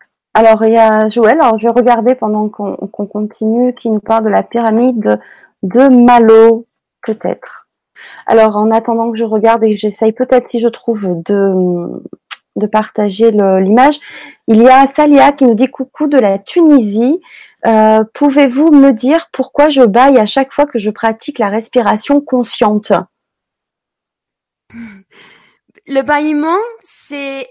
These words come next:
Speaker 2: un réflexe du corps pour, euh, se maintenir éveillé. Donc peut-être que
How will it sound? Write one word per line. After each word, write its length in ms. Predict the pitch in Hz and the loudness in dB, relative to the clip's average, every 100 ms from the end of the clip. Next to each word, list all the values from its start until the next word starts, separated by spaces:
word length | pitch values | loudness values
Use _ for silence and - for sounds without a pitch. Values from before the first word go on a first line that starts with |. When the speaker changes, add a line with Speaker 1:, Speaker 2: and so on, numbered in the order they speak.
| _ _ _ | _ _ _
Speaker 2:
un 120 | 254 | -12
réflexe 600 | 269 302 - 330 339 - | -12 -14 -12 -12 -12 -14
du 300 | 320 240 277 | -14 -10 -10
corps 460 | 277 311 311 370 - _ _ _ _ | -6 -2 0 -2 -6 _ _ _ _
pour, 300 | - 285 254 | -12 -10 -6
euh, 460 | 269 269 262 254 254 254 _ _ _ _ _ _ _ - | -4 -2 -4 -6 -8 -14 _ _ _ _ _ _ _ -20
se 180 | - 277 | -14 -10
maintenir 500 | 269 262 - 302 302 | -8 -8 -6 -6 -4
éveillé. 500 | 302 269 277 269 285 | -4 -6 -6 -6 -6
Donc 240 | 240 226 | -6 -6
peut-être 320 | - 254 294 - | -8 -6 -8 -8
que 300 | 302 269 | -6 -6